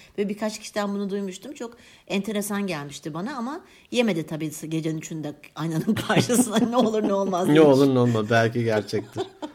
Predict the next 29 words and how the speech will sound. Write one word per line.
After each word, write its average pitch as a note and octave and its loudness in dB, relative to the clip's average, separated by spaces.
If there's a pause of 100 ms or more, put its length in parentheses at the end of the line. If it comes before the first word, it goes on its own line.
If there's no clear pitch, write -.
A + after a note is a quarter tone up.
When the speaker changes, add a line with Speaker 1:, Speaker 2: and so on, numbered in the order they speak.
(120)
Speaker 1:
<laughs> - -20
Gerçek A3 -2
olursa A3 -4
tabii F#3 -6 (640)
çok F#3+ -8
sıkıntı - -12
olur. D3 -12 (540)
Speaker 2:
Artık F#3+ -6
kültürden F3 -2
mi G3+ 0
kaynaklanıyor, G2 0
Anadolu A2 0
geleneği G2+ 0
midir F#2 -10
bilmiyorum. C3 -4 (840)
Aynalar F3+ -2
duvarda E3+ -2 (100)
ters F#3 -4
olarak, F#2+ -4 (260)
e, - -8 (260)
asılır. - -10 (580)
Ve C3 0
genellikle D3 -2
de B2+ 0
o C#3 -4
aynaların C#3 -2
arkaları D#3 -6
çok - -8
süslüdür, F#2 -8